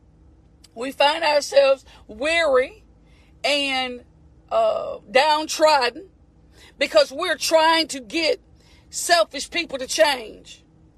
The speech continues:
We're trying to get selfish people to change. This is beyond you.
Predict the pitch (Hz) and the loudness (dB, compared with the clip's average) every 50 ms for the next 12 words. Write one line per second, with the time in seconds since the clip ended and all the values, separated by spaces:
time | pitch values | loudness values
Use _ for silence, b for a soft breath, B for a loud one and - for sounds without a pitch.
0 | _ _ _ _ _ _ _ _ _ _ _ _ _ _ _ _ _ _ _ _ | _ _ _ _ _ _ _ _ _ _ _ _ _ _ _ _ _ _ _ _
1 | _ _ _ _ _ _ _ _ _ _ _ _ _ b b b b - 277 349 | _ _ _ _ _ _ _ _ _ _ _ _ _ b b b b -6 -4 -4
2 | 330 - - - 320 320 330 339 339 330 320 311 254 240 330 320 - - - - | -4 -4 -2 0 2 4 4 4 2 0 -2 -6 -6 -6 -4 -4 -4 -6 -2 0
3 | 320 320 330 320 - 311 277 - - - 320 311 294 - - - b b b b | 2 2 2 0 -4 -8 -12 -12 -10 -10 -10 -10 -8 -10 -12 -14 b b b b
4 | - - 262 262 - - 339 339 311 269 240 226 202 170 - _ - - _ _ | -6 -6 -6 -4 -4 -2 -2 -2 -2 -2 -6 -10 -14 -20 -20 _ -20 -20 _ _
5 | _ _ _ _ _ _ _ _ - _ _ _ _ _ _ _ _ _ - _ | _ _ _ _ _ _ _ _ -20 _ _ _ _ _ _ _ _ _ -20 _
6 | _ _ _ _ _ _ _ _ _ _ - _ _ _ _ _ _ _ _ _ | _ _ _ _ _ _ _ _ _ _ -20 _ _ _ _ _ _ _ _ _
7 | _ - - - _ _ _ _ _ _ - - _ _ - 285 415 - - 277 | _ -20 -20 -20 _ _ _ _ _ _ -20 -20 _ _ -8 -8 -8 -6 -8 -10
8 | 247 202 233 240 233 254 302 330 311 262 233 220 220 226 277 339 339 339 | -10 -10 -12 -8 -4 -2 0 0 0 -2 -4 -6 -10 -10 -12 -12 -12 -16